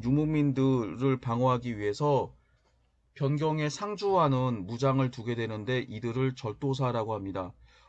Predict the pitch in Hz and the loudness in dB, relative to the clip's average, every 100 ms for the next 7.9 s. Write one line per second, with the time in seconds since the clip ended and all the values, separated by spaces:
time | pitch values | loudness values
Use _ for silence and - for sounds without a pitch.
0 | - 127 151 165 - 139 190 190 202 185 | -2 2 4 2 0 0 0 2 4 4
1 | 165 160 156 156 151 147 123 135 127 - | 2 2 2 2 2 2 2 2 0 2
2 | 139 143 - 120 120 101 - - 143 165 | 2 2 2 2 2 0 -4 2 2 2
3 | 104 123 147 175 175 _ _ _ - - | 2 2 2 0 -4 _ _ _ -6 -6
4 | 208 220 180 139 139 131 135 127 165 165 | 2 4 6 8 8 6 4 2 6 6
5 | 156 139 131 156 165 160 143 143 180 156 | 6 2 2 0 0 -2 0 2 2 0
6 | - 139 147 139 143 135 143 143 131 - | 0 0 0 -2 0 2 2 0 -2 -10
7 | 294 180 196 175 143 127 127 117 90 | -10 -8 -6 -2 0 0 0 -2 -8